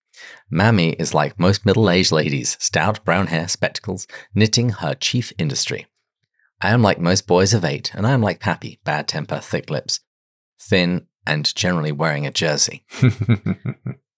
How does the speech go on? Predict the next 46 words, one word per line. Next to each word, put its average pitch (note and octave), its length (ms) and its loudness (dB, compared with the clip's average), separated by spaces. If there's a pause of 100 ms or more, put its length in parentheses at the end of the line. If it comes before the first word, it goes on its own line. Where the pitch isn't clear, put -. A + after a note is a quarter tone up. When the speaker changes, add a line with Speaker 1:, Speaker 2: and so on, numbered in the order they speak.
(140)
Speaker 1:
There G2+ 160 2
was F#2 120 0
also A2+ 220 4
a F2 100 4
lovely G2 240 4
bit F2+ 440 2
where E2+ 200 0
he D#2+ 120 -4
talks - 260 -4
about D#2+ 380 -2
when E2 200 0
Warney's E2 280 0
coming D2+ 220 -4
home, C#2 340 -4
and F#2 200 -2
it, - 200 -2 (100)
it's D#3+ 240 0
a - 20 -4
sort - 200 0
of - 80 -18
delightful G2 500 2
formality F#2 800 2
that D#2+ 120 -2
we D#2+ 80 0
don't D#2+ 160 2
have E2+ 200 -2
today. G2 320 2 (300)
He G2 120 -2
says, F2+ 360 4
"We E2+ 100 -2
shake A2 300 2
hands E2+ 380 -2
and E2 120 -6
we D#2+ 120 -2
begin D2 340 -4
to - 100 -4
talk." - 400 -6
You D2+ 60 -4
know, D#2+ 80 -2
Speaker 2:
Mm. D#2 480 -2
Speaker 1:
your G2+ 60 0
big F#2+ 180 2
brother F2 180 4
comes F2 220 -2
home D#2 300 0
and C#2+ 240 -6